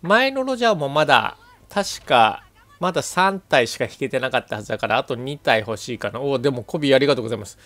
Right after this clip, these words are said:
いや、コビーマジね、力で、海賊祭とか、かなり活躍してもらってるんで、まあ、嬉しいですね。さあさあ、プシュン！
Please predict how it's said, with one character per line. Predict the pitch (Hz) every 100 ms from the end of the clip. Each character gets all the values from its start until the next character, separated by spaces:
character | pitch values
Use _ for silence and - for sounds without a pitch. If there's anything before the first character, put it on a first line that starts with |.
| _ _ _ _
い | 175
や、 | 170
コ | - 196
ビ | 185 165
ー | 127
マ | 131 127
ジ | 123 156
ね、 | 151 143 _ _ _ _ -
力 | - - 170 175 135
で、 | 123 110 - - _ _ -
海 | 139 135
賊 | 143 -
祭 | 147
と | 127
か、 | 113 107 107 - -
か | 151
な | 147
り | 127 113 -
活 | - 123 135
躍 | 131 135
し | -
て | 127
も | 127
ら | 127
っ |
て | _ 139
る | 127
ん | 123
で、 | 104 104 - -
ま | 175
あ、 | 127
嬉 | 120 127
し | - 135 107
い |
で | -
す | - -
ね。 | 120 139 143 143 _ _ - - _ _ _ -
さ | - 214
あ | 208
さ | - 208
あ、 |
プ | -
シ | -
ュ |
ン！ | 269